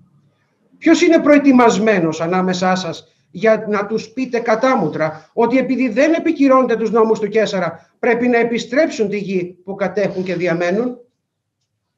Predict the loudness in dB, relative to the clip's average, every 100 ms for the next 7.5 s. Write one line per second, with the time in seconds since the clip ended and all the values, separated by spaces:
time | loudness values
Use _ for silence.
0 | _ _ _ _ _ _ _ _ _ -6
1 | -4 -2 -2 -4 -6 -8 -10 -10 -6 -4
2 | -4 -6 -8 -6 -8 -8 -10 -10 -12 -12
3 | -8 -6 -6 -8 _ _ _ _ _ _
4 | -8 -8 -6 -4 -4 -2 -4 -4 -4 -8
5 | -10 -18 _ _ _ _ _ _ _ -10
6 | -4 -2 -2 -6 -8 _ _ _ -10 -6
7 | -2 -2 -4 -10 -16